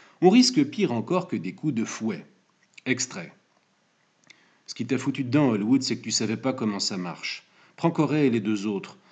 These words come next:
Toi, tu voulais la jouer justicier solitaire, tu voulais sauver un innocent. Sauf que les deux, ça fait un bail qu'ils ont mis Corée à l'amende. Maintenant, c'est comme un jeu pour eux et Corée, ça lui plaît.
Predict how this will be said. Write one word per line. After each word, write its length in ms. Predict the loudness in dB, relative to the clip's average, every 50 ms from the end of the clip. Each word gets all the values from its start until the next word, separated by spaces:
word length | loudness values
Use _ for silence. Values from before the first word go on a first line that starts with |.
| _ _ _ _ -2
Toi, 180 | 2 4 4 4
tu 140 | 2 0 -2
voulais 280 | 0 2 2 2 2
la 120 | 2 2 0
jouer 380 | 2 4 4 6 6 4 4
justicier 500 | 2 0 -6 -6 -4 -4 -2 0 0 0
solitaire, 720 | 0 0 0 -2 -2 -2 0 0 2 2 4 2 2 0 -2
tu 100 | -8 -8
voulais 420 | -4 -2 -2 0 2 2 2 2
sauver 380 | 2 0 -4 -4 0 2 2 4
un 120 | 6 6
innocent. 640 | 8 8 6 6 4 2 2 0 -2 -2 -4 -8 -12 -20 _ _ _ _ _ _ _ 0
Sauf 220 | 4 4 4 4
que 80 | 2 0
les 120 | 0 2
deux, 140 | 2 2 0
ça 160 | 0 -2 -4
fait 140 | -4 -2 -2
un 100 | -2 0
bail 240 | 0 -2 -2 -4 -4
qu'ils 220 | -4 -6 -2 0
ont 60 | 2
mis 160 | 2 2 2
Corée 300 | 0 -2 -2 -2 -2 -2
à 60 | -2 -2
l'amende. 480 | 0 0 0 0 0 -2 -6 -8 -10 -14 _ _ _ _ _ _ _ -6
Maintenant, 260 | -6 -6 -2 -2 0 2
c'est 160 | 2 0 2
comme 200 | 2 2 2 4
un 60 | 2
jeu 220 | 4 4 2 2
pour 300 | 2 2 0 2 2 4
eux 40 | 2
et 60 | 2
Corée, 260 | 2 0 0 0 0 0
ça 180 | 0 0 -2
lui 160 | -2 -2 -4
plaît. 380 | -4 -2 -2 0 0 -2 -4